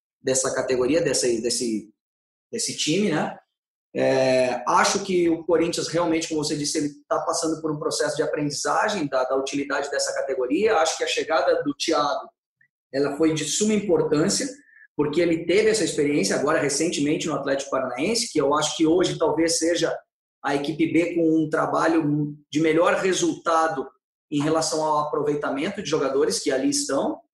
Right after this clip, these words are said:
inclusive fazendo contratações de jogadores que jogam em times menores, profissionais, pra primeiro passar por uma experiência no vinte e três, pra só depois chegar ao departamento profissional. Então, acho que, que é um processo que o Corinthians teve um ano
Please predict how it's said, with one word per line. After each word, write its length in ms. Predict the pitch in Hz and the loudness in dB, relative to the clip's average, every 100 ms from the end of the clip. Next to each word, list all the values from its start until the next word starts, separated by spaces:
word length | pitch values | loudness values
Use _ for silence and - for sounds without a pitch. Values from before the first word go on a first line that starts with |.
| _ _ _ | _ _ _
inclusive 600 | 139 139 156 147 190 - | -2 0 0 2 0 0
fazendo 400 | 165 160 175 175 | 0 0 0 0
contratações 720 | 170 165 165 165 - 180 208 | 0 0 0 0 0 -2 0
de 60 | 185 | 0
jogadores 260 | 160 165 160 | 2 0 0
que 140 | 160 | 0
jogam 240 | 165 165 | 2 2
em 80 | 165 | 0
times 280 | - 170 160 | -2 -2 -2
menores, 440 | 156 143 302 330 - | -2 0 0 0 -2
profissionais, 420 | 165 - - 165 - | -6 -6 -4 -4 -2
pra 80 | 160 | -4
primeiro 420 | 143 139 202 226 | -2 0 2 2
passar 260 | 202 190 180 | 0 -2 -4
por 100 | 175 | -4
uma 100 | 170 | -6
experiência 500 | - 160 156 165 160 | -4 -2 -2 -4 -10
no 80 | |
vinte 200 | - 151 | -10 -8
e 40 | - | -2
três, 180 | 175 - | -2 0
pra 100 | - | 0
só 220 | - 196 | 2 2
depois 320 | 196 - 165 | 0 0 -2
chegar 200 | 151 151 | 0 2
ao 60 | 151 | 2
departamento 500 | 147 151 139 139 - - | 0 -2 -2 -4 -6 -10
profissional. 580 | 135 - 127 - - - - _ _ _ - | -8 -6 -2 0 -2 -4 -14 _ _ _ -2
Então, 320 | 135 160 180 | 0 2 4
acho 220 | 185 185 | 2 4
que, 480 | 196 185 180 165 - | 6 6 6 4 4
que 100 | 175 | 2
é 40 | 180 | 4
um 100 | 196 | 4
processo 500 | 190 - 185 185 190 | 2 4 4 2 0
que 80 | |
o 80 | 196 | 0
Corinthians 360 | 175 175 165 156 | 2 0 -2 -2
teve 180 | 165 156 | 0 2
um 220 | 156 156 | 4 4
ano 340 | 151 143 - | 2 0 -4